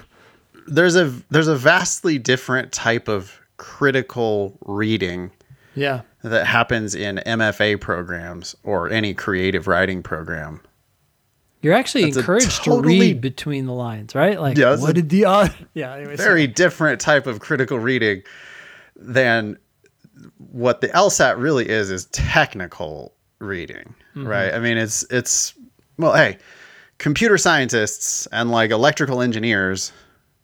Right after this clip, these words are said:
Speaker 1: kill the L sat typically.
Speaker 2: Yep. Econ-, economists, physicists, those people do the best.
Speaker 1: Because it's lines of code.
Speaker 2: Mm-hmm.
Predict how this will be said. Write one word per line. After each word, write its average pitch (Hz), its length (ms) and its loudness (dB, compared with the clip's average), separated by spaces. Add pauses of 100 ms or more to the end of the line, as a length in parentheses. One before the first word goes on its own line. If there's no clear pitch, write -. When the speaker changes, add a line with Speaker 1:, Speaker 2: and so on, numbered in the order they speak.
(400)
Speaker 1:
kill 143 380 2
the 120 160 0
L 101 160 2
sat 64 300 -6 (160)
typically. 95 440 -6 (300)
Speaker 2:
Yep. 170 260 0 (200)
Econ-, 160 420 -2
economists, 180 760 0 (100)
physicists, 156 800 -4 (520)
those 165 220 0
people 160 340 0
do 143 160 -4
the 131 80 -4
best. - 420 -10 (260)
Speaker 1:
Because 139 300 4
it's 143 160 2
lines 147 480 4
of 117 120 -6
code. 85 460 -2 (400)
Speaker 2:
Mm-hmm. 156 300 -2